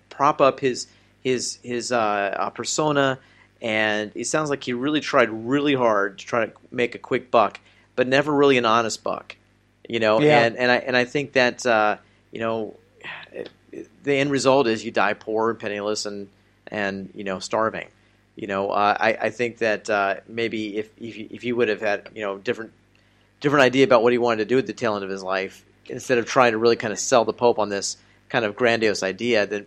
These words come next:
Speaker 1: you know, he might have survived.
Speaker 2: Yeah, well, yeah, 'cause it's, it's hard to figure out exactly where he went wrong. I mean, he, he was clearly out there, but, um, apparently before he met his pupil, um,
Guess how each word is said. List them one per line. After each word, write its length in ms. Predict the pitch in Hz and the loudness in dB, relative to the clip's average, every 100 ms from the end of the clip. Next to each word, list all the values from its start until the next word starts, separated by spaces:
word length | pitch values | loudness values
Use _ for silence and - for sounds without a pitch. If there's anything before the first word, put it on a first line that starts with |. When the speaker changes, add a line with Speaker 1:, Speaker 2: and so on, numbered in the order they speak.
| - | -8
Speaker 1:
you 120 | 123 | -4
know, 80 | 113 | -4
he 140 | 107 | -4
might 160 | 123 113 | -2 -2
have 100 | 101 | -2
survived. 520 | - 95 113 - - | -6 -6 -6 -8 -10
Speaker 2:
Yeah, 460 | 151 156 156 135 117 - | -4 2 4 4 0 4
well, 180 | 175 190 | 4 6
yeah, 320 | 202 196 170 | 2 2 4
'cause 140 | 151 160 | 2 -2
it's, 340 | - 175 - - | 0 -4 -6 -8
it's 160 | 165 - | -8 -8
hard 520 | - 202 220 220 - | -4 0 2 0 -6
to 600 | - 190 185 180 170 170 _ _ _ _ _ | -4 0 2 2 2 -2 _ _ _ _ _
figure 340 | - 165 170 | 0 4 6
out 100 | 160 | 6
exactly 520 | 135 143 151 - 156 | 4 6 6 6 2
where 260 | 143 131 147 | 4 4 4
he 140 | 135 | 4
went 180 | 139 135 | -2 -4
wrong. 500 | 135 151 160 156 156 | 2 4 4 2 0
I 20 | |
mean, 160 | 170 196 | -2 0
he, 180 | 214 214 - | -2 -4 -8
he 140 | 185 | 0
was 140 | 175 - _ _ _ - | 0 0 _ _ _ -2
clearly 320 | 165 135 131 | 0 2 4
out 180 | 131 - | 2 2
there, 240 | - - - - - _ - | -6 -6 -16 -20 -20 _ 4
but, 260 | 147 143 | 4 6
um, 320 | 156 139 139 139 - - - - | 2 2 -2 -10 -16 -18 -12 -10
apparently 360 | - 240 240 160 | -2 0 0 -2
before 360 | 139 - 202 | -2 4 4
he 100 | 175 | 4
met 220 | 170 160 | 2 2
his 180 | 139 135 | 2 -4
pupil, 640 | - - 240 - 143 135 - _ | -4 -4 -2 2 2 2 -6 _
um, 680 | 165 147 147 143 139 139 143 | -4 -2 0 0 -2 -4 -8